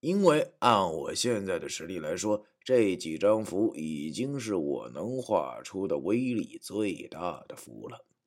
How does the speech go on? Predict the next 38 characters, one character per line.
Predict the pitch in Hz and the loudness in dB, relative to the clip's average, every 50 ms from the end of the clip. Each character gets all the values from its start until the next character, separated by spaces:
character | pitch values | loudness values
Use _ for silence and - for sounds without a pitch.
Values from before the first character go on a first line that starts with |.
| _ _ - - - - - - - - _ _ _ | _ _ -20 -20 -20 -20 -20 -20 -20 -20 _ _ _
我 | - 127 160 175 185 196 | 6 12 12 12 12 12
这 | 185 214 202 180 | 12 10 10 10
次 | 151 - 139 127 | 8 8 4 4
没 | 117 120 156 190 190 | 4 6 6 8 8
有 | 147 110 113 107 | 10 8 8 8
画 | 110 139 135 117 110 | 8 8 8 8 8
甲 | 92 120 131 139 147 | 8 8 8 8 8
子 | 127 117 | 6 4
文 | 104 95 90 117 135 | 0 -2 -2 -2 -2
清 | 131 131 147 147 127 | -2 -2 -2 -2 -4
换 | - - - - | -4 -6 -6 -8
神 | - 85 98 143 | -10 -10 -8 -8
符， | 139 117 80 - - _ _ | -8 -8 -10 -12 -14 _ _
因 | - 110 131 120 | -6 -4 -2 -2
为 | 110 104 - - | -2 -4 -4 -6
那 | - 143 139 123 110 | -4 0 2 2 2
东 | 123 151 165 170 | 2 2 0 -2
西 | 151 120 | -2 -2
我 | 90 78 - - | -4 -6 -8 -6
根 | - - 147 147 | -4 -2 -2 -2
本 | 95 - | -4 -8
看 | - - 123 120 92 | -10 -8 -8 -8 -8
不 | 71 | -4
见 | 76 123 151 135 - - - | -2 0 0 0 0 -2 -8
的， | - - _ | -18 -20 _
所 | - - - 76 76 | -18 -18 -16 -16 -16
以 | 69 67 - _ _ _ _ | -16 -16 -18 _ _ _ _
画 | _ - - - - | _ -16 -14 -14 -14
了 | 170 - - | -14 -14 -16
也 | 123 | -16
没 | 110 - 95 | -14 -12 -12
用， | 98 101 101 - _ _ _ _ _ _ _ | -12 -12 -12 -16 _ _ _ _ _ _ _
还 | - - - 127 160 185 214 214 | -10 -4 2 8 10 10 10 10
不 | 190 190 190 | 8 8 8
如 | 147 123 127 135 | 8 8 8 6
多 | 131 143 147 151 139 | 4 4 2 2 4
画 | 135 131 107 80 76 | 6 6 4 4 2
点 | - | -6